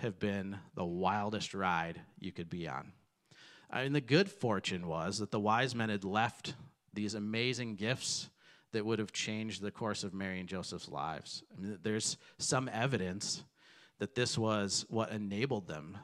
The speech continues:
to flee and to be safe in the things that they did. But how? How could they have confidence?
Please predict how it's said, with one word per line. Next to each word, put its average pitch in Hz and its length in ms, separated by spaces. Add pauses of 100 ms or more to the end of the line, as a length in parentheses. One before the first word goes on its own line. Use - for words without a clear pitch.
to 113 120
flee 98 560
and 95 140
to - 80
be 95 380 (500)
safe - 640 (560)
in 107 140
the 90 100
things 90 300
that 92 120
they 87 140
did. 82 320 (1400)
But 117 140
how? 127 640 (400)
How - 220
could 185 220
they 175 100
have 139 240
confidence? - 800